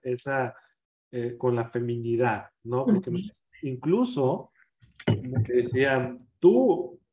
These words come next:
Speaker 1: eh, tienes que ser masculino, no puedes ser femenino, no te puedes, no puedes tener ciertos, eh, mode-, moderadismo", eh, ¿cómo le dicen la palabra? Se me fue la palabra.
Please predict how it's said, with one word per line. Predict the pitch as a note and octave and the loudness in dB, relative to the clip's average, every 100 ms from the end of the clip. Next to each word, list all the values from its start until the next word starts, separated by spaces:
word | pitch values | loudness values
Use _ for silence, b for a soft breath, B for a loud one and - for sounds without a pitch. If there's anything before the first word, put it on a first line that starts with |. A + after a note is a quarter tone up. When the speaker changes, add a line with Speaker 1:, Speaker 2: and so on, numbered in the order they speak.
| - | -6
Speaker 1:
eh, | B2 A#2+ A2+ A2 G#2 G2+ - _ _ _ _ _ _ _ | -2 -2 -2 -6 -10 -14 -20 _ _ _ _ _ _ _
tienes | F#3+ A3+ | 0 0
que | E3 | -2
ser | D3+ | -2
masculino, | F#3 F3 A#2+ A2 C3+ A#2 F2+ F#2+ | -2 -2 -4 -4 -4 -6 -10 -14
no | C3 - | -14 -10
puedes | C3 C#3+ C#3 - | -6 -4 -4 -6
ser | - B2 | -6 -6
femenino, | C3+ A2 G2 A#2+ A#2+ | -6 -8 -4 -2 0
no | B2 | -2
te | B2 C3+ C3+ | 0 0 0
puedes, | C3+ B2+ B2+ - - | 2 2 2 -6 -8
no | B2+ B2+ | -6 0
puedes | C3+ C#3 | 2 2
tener | C#3 A#2+ B2+ - b b | 0 -4 -4 -6 b b
ciertos, | _ - B2+ B2+ - C3+ B2+ - _ _ _ _ _ _ _ - | _ -2 -2 0 -2 -2 -2 -8 _ _ _ _ _ _ _ -14
eh, | B2 A2 G#2 G#2+ A#2+ | -12 -10 -10 -12 -4
mode-, | A#2+ B2 A#2 A#2 B2 | 2 4 4 2 -2
moderadismo", | A2+ A2 G#2+ G#2 G2+ A#2+ C#3 B2+ C#3+ | -4 -6 -4 -4 -4 -4 -4 -10 -12
eh, | B2 A#2 B2+ C3+ D3 | -8 -6 -8 -10 -16
¿cómo | - B2+ C3 | -16 -10 -4
le | A#2 | -4
dicen | A2+ C3 | -4 -8
la | B2 | -10
palabra? | - A#2 B2+ | -12 -14 -12
Se | B2 | -12
me | G#2+ | -8
fue | B2+ | -6
la | C#3 | -6
palabra. | - A2 G#2+ G#2+ | -8 -8 -8 -10